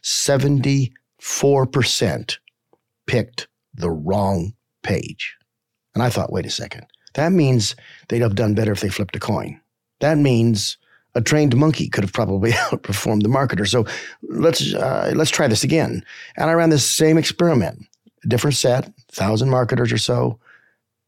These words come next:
seventy-two percent picked the wrong page, almost three quarters. Why?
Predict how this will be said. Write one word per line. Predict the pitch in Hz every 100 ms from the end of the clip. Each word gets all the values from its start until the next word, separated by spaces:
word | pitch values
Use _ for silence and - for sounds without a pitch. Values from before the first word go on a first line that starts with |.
| -
seventy-two | - - 90 90 98 98 135
percent | - - 90 82 - _ _ _ -
picked | 98 95 - - _
the | -
wrong | 180 175 143 - 175 _ -
page, | 131 - - -
almost | 127 127 117 -
three | - 117
quarters. | - 92 - - - _ _ _ _
Why? | - 131 175 160 -